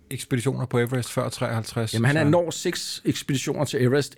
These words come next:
Speaker 2: inden treoghalvtreds, så, så
Speaker 1: Så han har jo et navn,
Speaker 2: han
Speaker 1: altså.
Speaker 2: har et navn, og han har viden. Altså, på det tidspunkt, hvor vi når til treoghalvtreds, der er han den, der absolut ved mest om Mount Everest, både fra nordsiden og fra sydsiden. Så han, han har været, øh,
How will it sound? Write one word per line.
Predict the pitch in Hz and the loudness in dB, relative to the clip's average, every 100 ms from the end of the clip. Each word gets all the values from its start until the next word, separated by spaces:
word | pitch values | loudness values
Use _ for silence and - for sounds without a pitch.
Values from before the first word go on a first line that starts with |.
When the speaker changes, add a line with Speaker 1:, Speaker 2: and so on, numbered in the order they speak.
| _ | _
Speaker 2:
inden | 139 147 180 | 4 6 4
treoghalvtreds, | - 113 127 113 - 101 104 - | 2 0 2 0 0 -2 -2 -6
så, | - 123 117 | -2 0 0
så | 127 123 113 110 | 0 2 4 2
Speaker 1:
Så | 107 | 2
han | 104 110 | 0 2
har | 98 113 | 2 0
jo | 98 107 107 | 2 2 4
et | 101 | 4
navn, | 101 107 151 120 - | 2 2 0 -2 -4
Speaker 2:
han | - | -2
Speaker 1:
altså. | 117 123 | 0 2
Speaker 2:
har | 117 | 0
et | |
navn, | 123 147 190 165 | 2 2 2 2
og | 151 | 2
han | 147 131 | 4 4
har | |
viden. | 113 123 131 156 - | 6 8 8 6 0
Altså, | 143 | -4
på | 120 | -2
det | 135 214 | 0 -2
tidspunkt, | - 185 - 180 139 | -2 -4 0 0 2
hvor | 139 | 2
vi | 123 | 4
når | 127 127 | 2 0
til | 139 | -6
treoghalvtreds, | - 120 - 117 - 95 104 - - _ - | -2 -2 -2 -6 -2 -2 -2 -6 -10 _ -6
der | 143 | -2
er | |
han | 143 143 | 0 2
den, | 135 131 - - _ - | 2 0 -2 -20 _ 0
der | 120 - | 0 2
absolut | 135 - 147 127 120 | -2 0 4 4 6
ved | 123 135 | 2 4
mest | 123 135 - | 4 2 2
om | 131 | 0
Mount | 107 95 | 0 0
Everest, | 92 101 107 - | 0 0 -2 0
både | 131 139 | 4 4
fra | - 113 | 2 2
nordsiden | 113 139 156 151 143 131 | 2 2 0 2 2 2
og | 110 | -4
fra | |
sydsiden. | 113 127 139 143 139 139 - - - - - - - | 0 2 2 4 2 2 -6 -20 -20 -20 -20 -20 -14
Så | - 123 | -2 0
han, | 123 | 2
han | 120 120 113 | 2 0 2
har | 123 | 2
været, | 113 120 139 156 147 - - | 4 4 6 4 2 0 0
øh, | 113 110 - 117 | 2 0 -2 -6